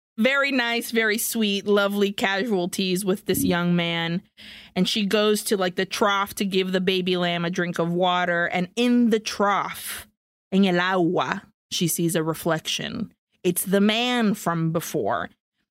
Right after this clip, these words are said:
And she stands up, and there he is, and he's wearing chunks of wool sewn together, quite literally a wolf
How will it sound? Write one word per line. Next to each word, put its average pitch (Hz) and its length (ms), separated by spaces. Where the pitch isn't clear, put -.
And 190 80
she 202 100
stands 254 460
up, 247 200
and 190 140
there 202 200
he 240 260
is, 185 480
and 196 120
he's 214 360
wearing 294 720
chunks 277 680
of 226 220
wool 190 600
sewn 196 500
together, 190 720
quite 285 340
literally 208 880
a 202 80
wolf 208 720